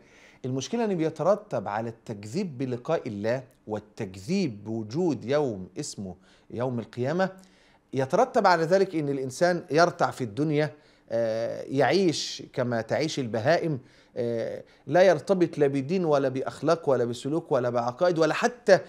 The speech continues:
عادات ولا تقاليد. ف-، فينفلت هنا وهناك وهنالك ولا يكبح كباح والعياذ بالله.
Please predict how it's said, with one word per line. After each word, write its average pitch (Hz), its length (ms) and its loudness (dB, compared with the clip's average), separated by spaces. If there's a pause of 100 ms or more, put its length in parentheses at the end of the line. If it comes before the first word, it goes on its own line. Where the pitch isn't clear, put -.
(140)
عادات 151 420 4
ولا 165 180 6
تقاليد. 151 600 0 (1160)
ف-، - 140 -4
فينفلت 135 1040 2
هنا 208 180 4
وهناك 160 480 0
وهنالك 165 600 0 (320)
ولا 131 200 2
يكبح 170 240 -4
كباح 180 340 -2
والعياذ 151 360 0
بالله. 151 320 0